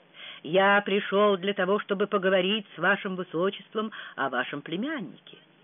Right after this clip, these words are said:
«О Георге!» воскликнула герцогиня. «Все говорят только о Георге, каким негодником он становится! Скоро он будет достойным соперником своему дяде».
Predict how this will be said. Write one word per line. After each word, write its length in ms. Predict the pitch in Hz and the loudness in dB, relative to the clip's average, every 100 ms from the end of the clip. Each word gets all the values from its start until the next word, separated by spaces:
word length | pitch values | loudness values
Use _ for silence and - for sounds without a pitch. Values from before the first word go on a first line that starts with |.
| _ _ | _ _
«О 120 | 147 | -2
Георге!» 640 | 147 147 135 131 127 120 214 | -2 0 0 2 0 -2 -6
воскликнула 600 | 262 - 311 - 302 294 | -8 -10 -14 -8 -6 -6
герцогиня. 600 | 294 - 294 285 285 302 _ - - - - | -6 -6 -6 -6 -10 -12 _ -20 -18 -18 -14
«Все 200 | - 370 | 2 4
говорят 340 | 349 339 320 311 _ | 4 4 4 2 _
только 380 | 339 392 - 370 | 2 2 2 -2
о 160 | - | 0
Георге, 600 | 240 240 175 160 143 156 - - - | -2 0 2 2 0 -2 -4 -10 -4
каким 360 | 240 - 262 254 | -4 0 0 2
негодником 720 | 254 285 403 240 185 180 170 | 2 4 4 2 0 -2 -2
он 120 | 170 - | -4 -4
становится! 580 | 170 170 170 170 - 202 | -6 -4 -4 -8 -10 -12
Скоро 280 | - 359 330 | 0 4 4
он 120 | 302 | 4
будет 260 | 262 269 214 | 2 -2 -2
достойным 640 | 220 - - 330 370 359 311 | -4 -4 2 4 4 -2 -4
соперником 720 | 240 226 262 269 294 302 294 - - - | 0 0 0 -2 -2 -2 -4 -14 -14 -2
своему 320 | 170 170 165 | -2 0 -2
дяде». 440 | 175 330 294 - | -2 -2 -4 -10